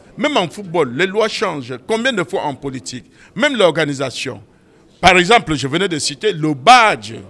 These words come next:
d'observateur produit par la D G E. C'est un badge qui n'a pas de nom de la personne, ni la photo.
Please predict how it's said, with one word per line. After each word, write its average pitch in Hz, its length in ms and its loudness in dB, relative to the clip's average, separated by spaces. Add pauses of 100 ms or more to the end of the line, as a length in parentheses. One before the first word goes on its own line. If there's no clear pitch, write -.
(260)
d'observateur 151 920 -6 (840)
produit 165 280 0
par 156 180 0
la 123 240 -8 (220)
D 165 160 2
G 151 140 -2
E. 196 340 -2 (1120)
C'est 131 540 -6
un 180 120 2
badge 156 360 2
qui 170 140 -8
n'a 156 120 -2
pas 151 140 -2
de 135 80 -6
nom 190 220 2
de 180 100 2
la 143 120 2
personne, 185 460 -6 (840)
ni 196 240 4
la 196 140 8
photo. 285 520 -2